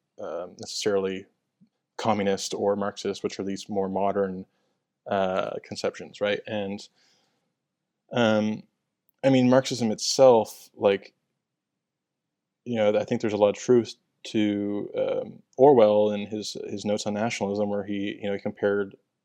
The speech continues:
fascism to Catholicism, and, and said that these, these two kinds of totalitarianism have a lot in common, right? And in, in nineteen eighty-four, he wrote about, um, you know, the hate week, uh,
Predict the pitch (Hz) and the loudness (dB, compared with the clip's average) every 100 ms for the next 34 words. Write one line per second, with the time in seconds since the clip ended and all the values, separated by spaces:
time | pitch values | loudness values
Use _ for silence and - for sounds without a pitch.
0 | _ - 101 - 98 98 98 - 104 98 | _ 0 0 -2 -6 -8 -10 -8 -6 -6
1 | 98 - _ _ _ _ - - 101 - | -8 -10 _ _ _ _ -6 0 0 -2
2 | - - _ _ 110 104 101 107 110 - | -16 -20 _ _ -10 -10 -10 -12 -14 -12
3 | 104 - 107 101 104 101 107 104 - - | -12 -6 -4 -2 -4 -6 -6 -6 -8 -10
4 | - 113 - 110 107 - - - 104 104 | -8 -8 -6 -8 -8 -14 -10 -8 -8 -8
5 | - - 101 98 - 135 110 107 101 101 | -12 -6 -2 -2 -2 -4 -4 -6 -6 -4
6 | 98 98 - 107 143 127 104 104 104 - | -2 -4 -6 -4 -2 -2 -4 -6 -8 -8
7 | _ _ _ 113 110 104 107 - 107 104 | _ _ _ -6 -2 0 -2 -4 -4 -4
8 | - 101 101 147 131 107 107 104 110 107 | -2 -4 2 6 6 6 0 -2 0 0
9 | 101 104 101 101 - _ _ _ _ _ | 0 2 2 0 -10 _ _ _ _ _
10 | _ 107 98 98 98 101 104 - 101 98 | _ 2 4 4 2 -4 -10 -6 -4 0
11 | 123 117 104 101 98 - _ _ _ _ | 0 0 -2 -4 -6 -18 _ _ _ _
12 | 107 98 98 101 | 2 2 2 -2